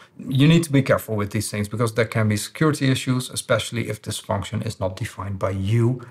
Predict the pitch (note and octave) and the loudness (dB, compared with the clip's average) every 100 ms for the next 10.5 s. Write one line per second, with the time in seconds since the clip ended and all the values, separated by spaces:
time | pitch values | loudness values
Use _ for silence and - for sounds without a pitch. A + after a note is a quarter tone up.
0 | - C#3 C#2 - G#2 G#2+ F#2+ G#2 G#2+ G2+ | -2 -2 -2 -8 -8 -6 -4 -4 -4 -6
1 | - - G2 - F#2+ - E2 G2 F2+ F2 | -6 -4 -2 -2 -6 -4 -6 -8 -8 -10
2 | - - _ _ - A#2 F3+ - A2+ G2 | -12 -20 _ _ 0 4 4 2 0 2
3 | F#2+ G2+ G2+ F#2 G2 A#2+ G2 F#2+ - F#2+ | 0 0 0 0 0 2 2 0 -2 -4
4 | - C3+ - - G#2 G2+ A2 G2+ G2 F#2 | 2 2 2 0 0 0 0 -2 -4 -6
5 | _ _ G2+ G#2+ E3+ F3 B2 - D#3+ - | _ _ 2 6 6 6 2 2 0 -2
6 | - - - F#2+ G2 G2+ - - C#3+ C#3 | -12 -16 -2 0 0 -2 -6 0 0 0
7 | - - G#2+ G#2+ A2 - G2 F2 - - | -4 -4 2 6 4 2 -4 -6 -14 -20
8 | - - F#3+ F3+ - G#3 G3 F#3 F#3+ F3 | -6 0 2 2 4 4 6 6 4 4
9 | F#3 F#3+ C#3+ G#2+ G#2 G#2 G2+ F2+ F#2+ G#2+ | 6 6 6 6 4 4 2 2 -2 -6
10 | - A2 G2 F#2 F#2 | -8 -2 0 0 -4